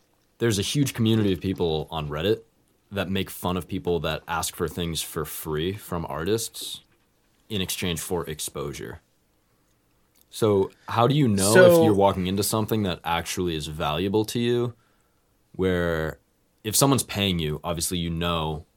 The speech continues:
Speaker 1: going into it how much you're getting out of it and you know how much you're gonna put into it.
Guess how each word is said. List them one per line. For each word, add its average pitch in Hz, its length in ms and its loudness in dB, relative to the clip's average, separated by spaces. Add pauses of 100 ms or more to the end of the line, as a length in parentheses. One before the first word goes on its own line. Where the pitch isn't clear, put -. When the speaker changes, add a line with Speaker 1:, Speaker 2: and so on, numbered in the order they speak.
(140)
Speaker 1:
going 87 260 -4
into 110 320 0
it 87 180 -4 (180)
how 90 120 -8
much 90 220 -6
you're 95 100 -2
getting 87 240 -4
out 82 160 -4
of 78 80 -6
it 80 180 -4
and 87 100 -8
you 82 60 -6
know 82 160 -4
how 80 100 -8
much 78 180 -10
you're 104 80 -10
gonna 76 120 -10
put 78 180 -8
into 76 240 -6
it. 73 140 -10